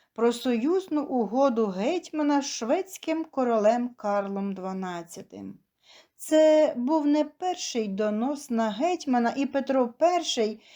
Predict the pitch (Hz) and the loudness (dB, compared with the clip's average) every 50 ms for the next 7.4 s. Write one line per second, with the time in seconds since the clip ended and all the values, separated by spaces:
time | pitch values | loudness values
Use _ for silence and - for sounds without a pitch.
0 | - _ _ - 277 320 311 359 370 359 349 - 330 320 330 330 320 320 330 320 | -20 _ _ 0 0 0 2 2 0 0 2 0 0 2 2 2 6 8 6 6
1 | 277 277 269 - 311 330 339 330 285 285 302 277 269 262 - 277 277 269 269 262 | 6 4 0 0 2 2 2 2 0 -2 -2 -2 -2 -2 0 2 2 2 0 -2
2 | 269 - 262 269 311 294 294 - 269 254 247 254 240 240 - 233 214 208 208 190 | -4 -4 -2 -2 -2 -2 -2 -2 0 0 0 0 -2 -4 -8 -4 -2 -2 -2 -2
3 | 190 185 190 226 311 349 349 339 - 311 302 302 302 302 302 _ _ _ _ _ | -6 -6 0 2 2 2 2 0 0 0 2 2 0 -2 -6 _ _ _ _ _
4 | _ _ 214 220 233 226 - 233 233 214 214 220 233 233 220 202 196 202 208 196 | _ _ -2 -2 -2 -2 0 -2 -2 -2 2 4 4 4 4 2 -2 -4 -4 -4
5 | 196 202 196 190 185 185 175 - - 240 320 349 339 - 320 302 262 247 262 277 | -2 -2 -2 -2 -4 -6 -8 -2 0 0 0 0 -2 -4 -4 -4 -4 -2 0 2
6 | 285 285 269 269 254 269 247 226 254 262 254 254 262 269 269 262 - - - 254 | 2 2 2 0 -2 -2 0 0 2 2 4 4 4 2 2 0 -4 -6 -8 -8
7 | 254 - 247 240 233 240 240 - | -2 0 2 2 2 0 -4 -8